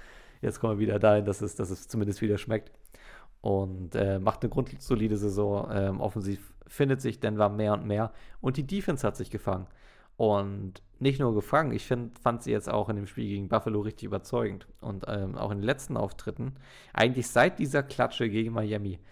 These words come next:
hat sich in, in Denver, das war, war vielleicht dann irgendwo auch der nötige Arschtritt, den die Truppe gebraucht hat, aber seitdem hat sich da ordentlich was entwickelt.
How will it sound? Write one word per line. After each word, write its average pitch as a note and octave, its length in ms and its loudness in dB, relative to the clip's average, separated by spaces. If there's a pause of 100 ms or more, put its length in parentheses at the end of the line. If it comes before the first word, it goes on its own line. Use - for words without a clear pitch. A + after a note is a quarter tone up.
(600)
hat - 180 -2
sich B2 140 0
in, A2+ 380 -2
in G#2+ 160 -4
Denver, G#2+ 580 4
das A#2+ 220 0
war, B2+ 280 4
war C3 180 6
vielleicht C#3+ 300 0
dann C3+ 120 -2
irgendwo C3 240 2
auch A#2 100 0
der B2 120 -4
nötige A2+ 340 -2
Arschtritt, A2 360 0
den A2 100 -2
die G2+ 60 -4
Truppe G2 260 -8
gebraucht A2+ 420 0
hat, - 180 -2 (500)
aber G#2+ 200 2
seitdem A#2 500 0
hat A2+ 140 -2
sich A2 100 -10
da A#2 220 -2
ordentlich G#2+ 360 0
was - 160 -4
entwickelt. C3 440 -2